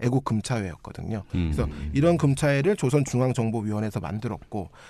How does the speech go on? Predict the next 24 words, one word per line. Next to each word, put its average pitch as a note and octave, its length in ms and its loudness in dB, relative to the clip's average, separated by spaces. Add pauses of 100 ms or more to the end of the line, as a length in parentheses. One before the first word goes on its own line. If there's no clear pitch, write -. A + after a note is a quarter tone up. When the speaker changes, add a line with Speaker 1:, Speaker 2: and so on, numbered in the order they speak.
Speaker 1:
그걸 D3+ 440 4
만들 A2 380 0
적에 B2 320 -4
간사로 A#2 480 -2
활동했던 G#2 500 -6
사람이 A2 480 0 (340)
바로 A2 280 -2
김대우였다. G2+ 800 -4 (160)
워낙 D3+ 360 6
그다음에 F3+ 640 4 (120)
그 D#3 160 2
친일 G3 280 4
행위가 F#3 280 6
많아서 A#2+ 580 2
Speaker 2:
네. G#2 260 8
Speaker 1:
여러 C#3 160 6
가지 D#3 160 4
쭉쭉 F3+ 300 -4
그냥 C3 220 2
읽어보겠습니다. A2 1300 0
Speaker 2:
예, G2 220 4
예. D2+ 40 -2
Speaker 1:
저축장려위원회 C3+ 1120 4
간사, G2 420 -6